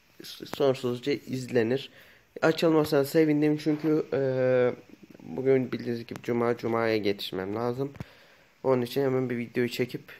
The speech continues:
atmam lazım. Bazı hediyeler diyordu. Şimdi oyun ne yapmış, ne etmiş? Acil diyor. Tamam, sen geç bunu. Sen şu Iniesta'lı. Ha. Kontrat yenileme yüzde elli ucu-,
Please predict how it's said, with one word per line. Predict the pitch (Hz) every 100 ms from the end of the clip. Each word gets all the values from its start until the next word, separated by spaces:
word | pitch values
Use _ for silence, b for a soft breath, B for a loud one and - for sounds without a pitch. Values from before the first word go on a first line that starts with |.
| -
atmam | 117 - 123 120
lazım. | 113 117 135
Bazı | 143 135 131
hediyeler | 143 120 131 123 120 110
diyordu. | 104 98 -
Şimdi | - 131 110 95 b b b b b
oyun | - 135 131 139
ne | 135
yapmış, | 127 - - 123 -
ne | 120 117
etmiş? | - 95 87 - -
Acil | 120 123 120 113
diyor. | 110 98 101 - _ - _ - - _ -
Tamam, | 120 123 123 147 - -
sen | - 120
geç | 131 151 147 -
bunu. | 110 95 107 _ _ _ _ _ _ _
Sen | 120 127
şu | - 143 -
Iniesta'lı. | - 135 143 135 139 139 147 156 b b b b b b _
Ha. | 160 165 131 - _ _ _ _ _ _ _ _ - - 123
Kontrat | - 156 175 - 139 110 -
yenileme | 113 135 165 165 156 156 160 160
yüzde | 147 165 151 165 -
elli | 139 131 143 147 151 b b b _ -
ucu-, | 147 147 147